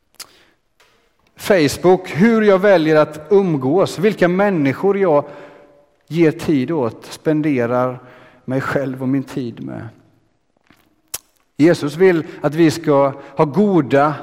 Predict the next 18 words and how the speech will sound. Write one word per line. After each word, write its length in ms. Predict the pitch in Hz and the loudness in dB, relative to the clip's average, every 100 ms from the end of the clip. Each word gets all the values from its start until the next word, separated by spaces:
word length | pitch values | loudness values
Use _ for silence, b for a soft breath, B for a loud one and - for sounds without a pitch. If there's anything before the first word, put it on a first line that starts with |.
| - - | -16 -4
relationer 640 | 151 147 147 180 131 120 | 0 0 0 -2 -2 -2
med 160 | 123 135 | -2 0
varandra. 500 | 147 135 113 110 131 | 0 -2 -4 -2 -2
Han 140 | 151 | -2
vill 120 | 151 143 | -2 -4
att 120 | 143 | -4
vi 60 | |
ska 180 | 143 147 | -6 -2
ha 160 | 135 139 B B B | -2 -2 B B B
meningsfulla 840 | 147 175 180 139 120 117 135 123 | 0 2 2 0 -2 -4 -4 -2
relationer. 720 | 131 147 151 180 123 123 143 - _ _ _ _ _ _ _ _ _ _ | -2 -4 -6 -10 -12 -14 -18 -20 _ _ _ _ _ _ _ _ _ _
Vi 80 | - | -14
ska 120 | - | -2
umgås 400 | 160 160 139 147 | 0 0 0 -2
med 280 | 151 151 151 147 B B | 0 2 0 -2 B B
varandra 640 | 127 156 147 120 107 135 | -2 0 0 -2 -2 -2
i 60 | 143 | -2
församlingen. 880 | - 127 - 135 104 101 107 135 | -6 -10 -8 -6 -6 -8 -8 -10